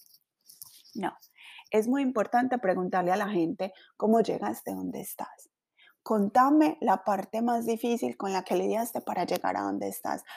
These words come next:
Contame lo que te aguantaste, contame lo que no se ve. Contame lo que no se ve.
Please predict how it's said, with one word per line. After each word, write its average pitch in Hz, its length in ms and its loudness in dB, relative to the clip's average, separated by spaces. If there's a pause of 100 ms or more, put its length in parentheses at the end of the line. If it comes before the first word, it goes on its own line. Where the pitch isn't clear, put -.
(140)
Contame 208 480 2
lo 233 120 6
que 202 140 -4
te 185 100 -2
aguantaste, 175 800 0
contame 202 440 0
lo 233 120 2
que 190 140 -6
no 170 160 0
se 185 180 -4
ve. - 220 -4 (760)
Contame 247 500 4
lo 196 120 0
que 190 100 -6
no 180 140 -2
se 196 120 -2
ve. 214 160 -4